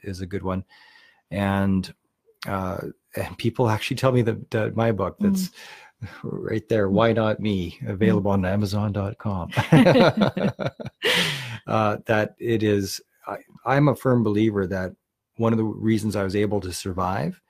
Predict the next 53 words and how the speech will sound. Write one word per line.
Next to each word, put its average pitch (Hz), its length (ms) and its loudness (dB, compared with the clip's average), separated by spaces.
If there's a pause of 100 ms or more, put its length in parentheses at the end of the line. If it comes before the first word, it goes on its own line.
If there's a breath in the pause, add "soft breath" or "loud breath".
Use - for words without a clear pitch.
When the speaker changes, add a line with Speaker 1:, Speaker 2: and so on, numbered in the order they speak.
(520 soft breath)
Speaker 1:
and, 98 680 -2
and 95 200 -6
function, 113 600 0 (220)
um, 95 500 -6
periodically 104 720 0
at 98 320 -8
a, 92 320 -8 (140)
at 107 120 -8
a 92 80 -6
decent 101 460 -8
level 104 400 -2 (340)
was 107 140 -2
'cause 101 180 -4
I 98 40 2
wrote 95 260 -2
that 87 240 -8
book. - 340 -6 (460)
And 95 640 -4
in 113 120 -2
hindsight, 117 480 0
I'm 101 100 -4
like, 87 220 -6
"Oh 101 60 -4
my 101 140 -2
God, 92 260 -4
it 92 80 -4
was 95 180 -4
my 95 180 -2
own 98 240 -2
P 101 180 -4
T 98 180 -6
S 95 120 -8
D 95 200 -6
survival 98 520 -2
guide." - 400 -12
I 175 40 2
just 190 140 4
Speaker 2:
Mm-hmm. 185 60 4
Speaker 1:
didn't 127 180 2
realize 95 400 -2
it 92 60 -10
at - 80 -20
the - 80 -20
time. 101 400 -6 (640 loud breath)
But 98 200 -4
there's, 110 380 0
um, 101 320 -2
and 107 160 -2
something 117 260 -2
I'd 110 60 0
like 101 220 -4
you 101 80 -6
to, 92 400 -6